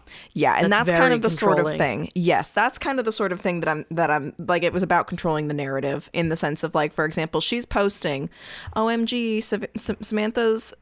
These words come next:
Speaker 1: fourteen. I can't believe she'll be able to get her permit next year." Meanwhile, Samantha is allegedly, um, well, no, she's twenty years old, but allegedly she wasn't even allowed to get her driver's license. Like, it's that sort of thing, like, keeping up the nuclear family appearance,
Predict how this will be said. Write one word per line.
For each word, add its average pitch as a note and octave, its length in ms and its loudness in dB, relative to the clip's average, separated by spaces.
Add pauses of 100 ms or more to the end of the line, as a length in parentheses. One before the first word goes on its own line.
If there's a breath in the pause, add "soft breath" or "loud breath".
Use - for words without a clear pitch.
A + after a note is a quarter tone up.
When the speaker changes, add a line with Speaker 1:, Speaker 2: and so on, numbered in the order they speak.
(100)
Speaker 1:
fourteen. A3 720 2
I D#3 120 0
can't A#3+ 300 -2
believe A3+ 420 0
she'll G#3 200 2
be G3 160 0
able G3 160 -2
to - 120 -6
get F#3+ 120 0
her F#3 80 0
permit A#3 360 -2
next - 340 -2
year." E3+ 300 2 (400 loud breath)
Meanwhile, E3+ 580 2
Samantha D#3+ 560 0
is D3+ 240 2
allegedly, E3 720 0 (560 soft breath)
um, C#3 300 0
well, F3+ 160 4
no, D#3+ 140 4
she's F#3+ 180 2
twenty A3 240 4
years F3 180 4
old, D#3+ 220 4
but E3 100 4
allegedly E3+ 720 2 (340)
she F#3 240 0
wasn't E3+ 240 4
even D3 140 -2
allowed C#3+ 220 2
to - 80 -10
get - 80 -2
her B2 80 -2
driver's B2+ 320 0
license. - 340 -2
Like, F3+ 140 2
it's G3 140 0
that F#3+ 280 4
sort F3 160 2
of E3 100 0
thing, D#3+ 120 -2
like, D3 180 0
keeping A#3 300 0
up A3+ 160 -4
the G3 240 4
nuclear F3 520 2
family D#3 420 2
appearance, C3+ 800 -4